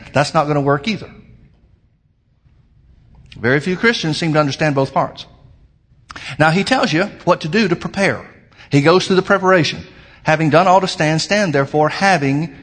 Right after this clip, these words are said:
your loins girded about with truth, having on the breastplate of righteousness, and your feet shod with the preparation of the gospel of peace." He goes through all the different elements.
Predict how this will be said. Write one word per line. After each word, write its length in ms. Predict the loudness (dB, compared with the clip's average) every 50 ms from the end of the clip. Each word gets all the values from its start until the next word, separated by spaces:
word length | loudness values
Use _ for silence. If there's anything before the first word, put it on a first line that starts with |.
| -20 -20 -20 -20 _ _
your 160 | -2 0 2
loins 240 | 2 4 2 2 0
girded 180 | 0 0 0 0
about 200 | 0 0 -2 -2
with 160 | -4 -6 -4
truth, 280 | -4 -2 -2 -2 0
having 300 | 0 0 0 0 0 -2
on 100 | -2 0
the 120 | 0 -2 0
breastplate 480 | 0 0 0 0 -2 -4 -4 -4 -4
of 80 | -2 0
righteousness, 480 | 0 0 0 -2 -4 -8 -6 -6 -6 -4
and 80 | -4
your 100 | -6 -6
feet 220 | -4 -4 -6 -8 -6
shod 260 | -4 -2 -2 -2 -2
with 100 | -4 -4
the 40 | -4
preparation 400 | -4 -4 -2 -2 -4 -4 -6 -8
of 80 | -4
the 20 | -2
gospel 320 | -2 -4 -4 -4 -6 -8
of 80 | -6 -6
peace." 220 | -6 -6 -4 -4
He 60 | -4
goes 200 | -2 -2 -2 -2
through 120 | 0 2 2
all 120 | 2 2
the 80 | 0 -2
different 240 | -4 -4 -2 -2
elements. 340 | 0 0 0 0 -4 -6 -10